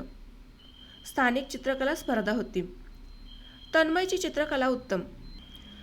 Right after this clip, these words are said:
प्रत्येक स्पर्धेत तो पारितोषिक पटकावायचा, त्यामुळे त्याचे कौतुक. मला जाम जेलस वाटायचे,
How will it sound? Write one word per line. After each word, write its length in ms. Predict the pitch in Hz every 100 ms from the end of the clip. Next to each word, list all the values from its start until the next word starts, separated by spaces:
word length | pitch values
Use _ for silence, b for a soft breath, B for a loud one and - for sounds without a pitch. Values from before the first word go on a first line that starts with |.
| - -
प्रत्येक 360 | 320 330 403 381
स्पर्धेत 440 | - 302 339 285 277
तो 80 | 302
पारितोषिक 580 | 262 254 269 311 359
पटकावायचा, 600 | - 226 - 208 180 180 - - - - - - B B B -
त्यामुळे 460 | 262 262 262 247 247 -
त्याचे 260 | 302 285 330
कौतुक. 400 | - 220 - 175 - - - - - - B B B B -
मला 240 | 294 330
जाम 260 | 294 330 330
जेलस 320 | 269 226 226
वाटायचे, 420 | 240 - 170 -